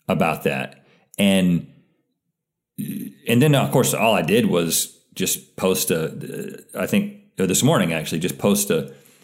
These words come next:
a picture of him on my Instagram. And it's like, I, I'm sure I could do more, but it, it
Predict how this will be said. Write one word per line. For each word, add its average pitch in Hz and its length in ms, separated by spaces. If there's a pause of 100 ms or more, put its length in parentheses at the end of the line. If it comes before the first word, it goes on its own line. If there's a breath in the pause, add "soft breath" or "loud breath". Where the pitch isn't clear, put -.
(580 soft breath)
a - 60
picture 120 380
of 78 100
him 69 380 (560)
on 98 100
my 87 160
Instagram. 82 580
And 92 100
it's 87 160
like, 92 360 (2000 loud breath)
I, 98 200
I'm 92 100
sure 127 160
I 107 80
could 101 120
do 101 120
more, 107 320
but 98 380
it, 107 340
it 123 320